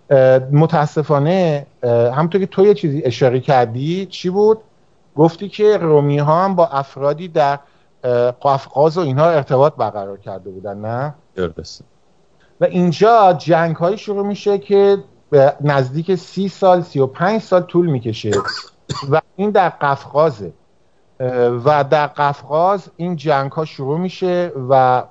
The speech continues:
Speaker 1: ایران متوجه، اه، این جنگ‌ها می‌شه. این جنگ‌ها سی و خورده سال طول می‌کشه و، اه، در هر صورت، اه، این جنگ‌ها ادامه پیدا می‌کنه. این جنگ‌ها به نام جنگ لازیکا معروفه.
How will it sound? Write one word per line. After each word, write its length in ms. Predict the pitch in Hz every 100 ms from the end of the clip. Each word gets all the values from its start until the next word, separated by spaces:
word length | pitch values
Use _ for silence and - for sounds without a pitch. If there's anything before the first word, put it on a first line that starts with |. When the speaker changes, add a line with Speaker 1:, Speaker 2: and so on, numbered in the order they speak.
| _
Speaker 1:
ایران 360 | 143 127 147
متوجه، 920 | 170 151 147 131 123 113 143 160 160 151 _ _ _ _
اه، 200 | 117 117 123
این 200 | - 156
جنگ‌ها 500 | 123 143 123 123 139
می‌شه. 300 | 156 165 -
این 140 | 156 143
جنگ‌ها 400 | 139 127 123 147
سی 200 | - 139
و 60 |
خورده 400 | 131 127 110 147
سال 220 | 156 156
طول 220 | 139 156 160
می‌کشه 500 | 175 170 156 160 156
و، 100 | 139
اه، 880 | 131 127 - _ _ _ _ 120
در 220 | 117 131
هر 160 | 131 127
صورت، 640 | 120 135 127 143 160 - -
اه، 380 | 123 117 113 110 107
این 140 | - 151
جنگ‌ها 400 | 127 131 127 156
ادامه 300 | 147 120 143
پیدا 280 | 170 156 151
می‌کنه. 520 | 147 147 139 135 131 -
این 360 | 139 139 127
جنگ‌ها 380 | 117 135 120 127
به 100 | 135
نام 180 | 139 160
جنگ 300 | 127 139 143
لازیکا 600 | 151 143 123 110 113 139
معروفه. 560 | 156 147 147 - 143